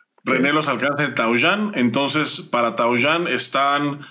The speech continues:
Speaker 2: Abel, René y, y David, de entrenadores. O bueno, va-, vamos a dirigirnos con más respeto hacia ellos, el profesor René, el profesor Abel,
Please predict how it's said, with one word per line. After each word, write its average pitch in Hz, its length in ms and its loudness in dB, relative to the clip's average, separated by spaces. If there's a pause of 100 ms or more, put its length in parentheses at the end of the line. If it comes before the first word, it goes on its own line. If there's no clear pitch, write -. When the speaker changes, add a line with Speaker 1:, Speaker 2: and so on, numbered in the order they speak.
(320)
Speaker 2:
Abel, 175 760 0 (240)
René 135 840 0 (600)
y, 117 420 2
y 113 840 4
David, 117 340 2 (340)
de 107 100 0
entrenadores. 110 880 0 (2000)
O 147 220 2
bueno, 175 320 2 (360)
va-, 151 360 -6
vamos 185 340 2
a 147 160 4
dirigirnos 143 380 2
con 131 140 0
más 135 100 4
respeto 120 380 -2
hacia 120 160 0
ellos, 160 180 4
el 117 140 0
profesor 110 320 2
René, 170 480 2
el 202 80 -12
profesor 117 420 0
Abel, 131 340 2